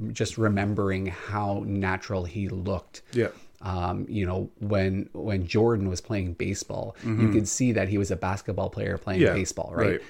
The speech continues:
Speaker 1: Which is not a knock.
Speaker 2: No.
Speaker 1: But when Bo was playing Bo Sports, you had no idea where he originated from.
Speaker 2: Yeah,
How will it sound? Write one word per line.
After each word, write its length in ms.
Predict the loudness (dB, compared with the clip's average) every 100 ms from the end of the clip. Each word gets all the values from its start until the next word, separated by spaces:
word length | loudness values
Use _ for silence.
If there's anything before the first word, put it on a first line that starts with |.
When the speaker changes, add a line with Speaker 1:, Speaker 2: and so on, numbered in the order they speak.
| -2
Speaker 1:
Which 200 | 0 2
is 160 | 2 2
not 240 | 2 4
a 40 | 4
knock. 400 | 2 0 -8 -20 -6 2
Speaker 2:
No. 160 | 4
Speaker 1:
But 240 | 6 4 4
when 340 | 4 4 2
Bo 280 | 4 6 6
was 180 | 6 4
playing 320 | 0 2 4
Bo 180 | 4 4
Sports, 560 | 2 2 4 4 0 -8 -2
you 140 | 4 4
had 240 | 4 4
no 180 | 6 8
idea 380 | 6 6 6 6
where 160 | 4
he 160 | 4 4
originated 540 | 2 0 -2 -2 -2 -2
from. 180 | 0
Speaker 2:
Yeah, 200 | 2 0